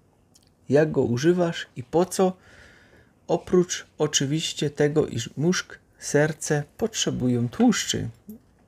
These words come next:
O maśle klarowanym, moi drodzy, był robiony filmik osobny, także wystarczy teraz, że sobie wpiszecie masło klarowane szaman i on powinien wam wyskoczyć, ponieważ to już jakiś czas temu robiłem,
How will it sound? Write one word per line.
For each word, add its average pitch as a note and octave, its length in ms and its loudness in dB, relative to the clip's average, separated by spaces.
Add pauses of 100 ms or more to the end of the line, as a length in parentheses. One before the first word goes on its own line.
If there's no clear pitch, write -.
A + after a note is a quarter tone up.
(1000)
O G3+ 180 2
maśle D#3+ 520 -2
klarowanym, D3 840 0 (100)
moi C3+ 240 -2
drodzy, D3 440 -2
był C3+ 340 0
robiony A#2 480 0
filmik D#3+ 600 0
osobny, A2+ 560 0
także A#2 320 -6
wystarczy - 640 -6
teraz, C3 360 -2
że - 160 -6
sobie B2+ 360 -6
wpiszecie - 880 -6 (240)
masło - 520 -2
klarowane B2 680 -2
szaman C4 640 2 (800)
i C#3+ 60 -6
on F3 140 0
powinien F3+ 420 2
wam D#3+ 180 -2
wyskoczyć, - 920 0
ponieważ C#3 300 -8
to - 80 -8
już D3 100 -4
jakiś D3 320 -8
czas - 260 -6
temu C3+ 300 -2
robiłem, B2+ 600 2